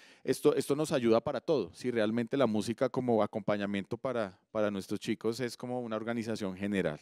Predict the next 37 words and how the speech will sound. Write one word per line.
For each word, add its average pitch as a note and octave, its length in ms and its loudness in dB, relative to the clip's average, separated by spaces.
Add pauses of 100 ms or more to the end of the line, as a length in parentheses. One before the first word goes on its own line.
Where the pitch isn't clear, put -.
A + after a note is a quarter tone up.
(120)
de G2 120 -2
muchas G2 320 -4
cosas. - 340 -2 (340)
Al G#2+ 200 2
lado A#2 260 6
de, B2 240 2
de, G#2 200 0
de G#2 280 0
él, D#3+ 140 0
aquí A2+ 200 -4
abajo, B2+ 400 4 (140)
vestida G2+ 380 0
de A2 80 2
mariachi, G#2 480 0
está G#2+ 160 -4
Catalina G#2 480 -2
Muñoz, A#2 500 -2 (480)
una G#2+ 220 -6
chica A#2 1080 0
con G#2+ 180 -12
un G#2 60 -10
síndrome A2+ 400 -6
que A2+ 140 -2
en G#2 60 0
este G#2+ 180 -6
momento A2 240 0
no A2 120 0
recuerdo, A#2 400 2
ya, G#2+ 220 4
ya A2 180 0
no A2+ 80 -4
está A2+ 180 -4
ahorita A2+ 360 -2
con A#2 140 -4
nosotros, G#2 420 0
pero A2+ 180 -6
estuvo F#2+ 480 -2